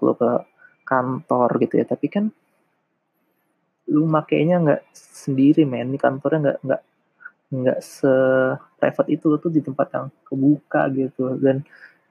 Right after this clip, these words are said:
lu bisa aja mengganggu konsentrasi orang-orang lain yang lagi kerja gitu. Karena memang ini kan tujuannya adalah tempat lu kerja gitu. Dengan lu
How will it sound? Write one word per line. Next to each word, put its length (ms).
lu 160
bisa 160
aja 160
mengganggu 560
konsentrasi 480
orang-orang 400
lain 160
yang 160
lagi 80
kerja 380
gitu. 320
Karena 240
memang 320
ini 160
kan 160
tujuannya 480
adalah 80
tempat 240
lu 80
kerja 400
gitu. 160
Dengan 240
lu 100